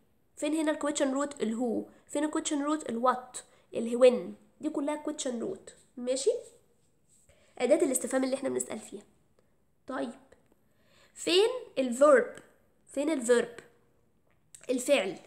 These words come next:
انت عندك فعل مساعد وفعل، صح؟ ادي الفعل المساعد لو كان في does، لو كان في are، لو كان في is، لو كان في can، برضو كان فعل مساعد، تمام؟ طب فين الفعل برضو التاني؟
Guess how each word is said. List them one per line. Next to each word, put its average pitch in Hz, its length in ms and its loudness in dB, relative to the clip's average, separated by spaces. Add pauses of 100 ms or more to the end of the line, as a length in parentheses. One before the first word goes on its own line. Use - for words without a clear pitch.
(160)
انت 214 200 -8
عندك 247 280 -2
فعل 277 320 0
مساعد 311 520 0 (400)
وفعل، 233 800 -2 (200)
صح؟ - 380 -4 (120)
ادي 240 160 -4
الفعل 302 240 2
المساعد 254 400 0
لو 240 100 -6
كان 254 160 -4
في 254 140 -4
does، 240 240 2 (340)
لو 233 200 2
كان 262 200 0
في 262 180 -4
are، 240 500 0 (300)
لو 233 160 0
كان 262 200 0
في 262 220 -6 (160)
is، - 380 -10 (280)
لو 233 80 0
كان 285 200 4
في 302 260 -2
can، 277 560 2
برضو 247 240 -4
كان 240 160 -8
فعل 254 240 -4
مساعد، 247 420 -6 (300)
تمام؟ 285 220 6 (160)
طب 247 80 4
فين 330 260 4
الفعل 302 340 6
برضو 294 260 6
التاني؟ 269 380 2